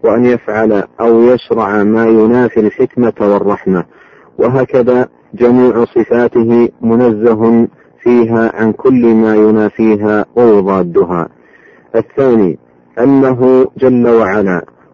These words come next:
منزه عن مماثلة أحد من خلقه، أو أن يكون له ند بوجه من الوجوه،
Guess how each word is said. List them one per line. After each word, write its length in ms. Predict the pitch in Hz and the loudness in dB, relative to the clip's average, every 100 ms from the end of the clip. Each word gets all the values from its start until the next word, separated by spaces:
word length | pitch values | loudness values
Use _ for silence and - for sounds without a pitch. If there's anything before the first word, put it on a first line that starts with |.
| _ | _
منزه 920 | 113 127 143 120 131 139 135 143 135 107 | 0 2 2 0 0 0 0 0 0 -2
عن 140 | 123 | 0
مماثلة 1160 | 127 127 127 135 135 - 131 127 - 123 - 135 | 2 2 2 2 0 0 0 0 0 -2 -2 -4
أحد 340 | - 131 123 | -2 -4 0
من 320 | 123 120 110 | 2 2 0
خلقه، 440 | - 117 107 101 87 _ _ _ _ - | -2 -2 0 -2 -4 _ _ _ _ -4
أو 120 | 120 | 0
أن 240 | 123 127 127 | 0 2 2
يكون 560 | 123 117 127 131 131 | 2 0 0 2 2
له 400 | 123 123 117 120 | 2 0 0 2
ند 640 | 117 135 123 110 131 139 135 | 2 0 -2 -2 2 2 0
بوجه 640 | 110 120 131 123 113 127 | 0 2 2 0 -2 0
من 380 | 123 120 120 123 | 2 0 0 2
الوجوه، 540 | 120 110 107 101 104 | 2 4 2 2 0